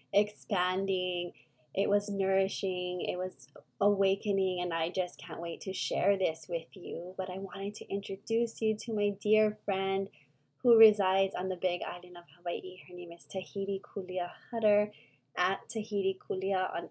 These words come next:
Insta. And she is a spiritual midwife. She is a ceremonialist, a creatrix, a writer, an energetic alchemist.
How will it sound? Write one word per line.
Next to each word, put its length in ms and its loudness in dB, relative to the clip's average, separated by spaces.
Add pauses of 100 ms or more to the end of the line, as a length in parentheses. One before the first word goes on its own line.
Insta. 760 0 (420)
And 160 -4
she 500 4
is 500 0
a 60 -10
spiritual 580 -2
midwife. 460 -6 (240)
She 280 -2
is 120 0
a 40 4
ceremonialist, 1160 0
a 80 -4 (220)
creatrix, 640 0
a 100 2
writer, 840 2
an 120 -12 (200)
energetic 540 0 (100)
alchemist. 500 -2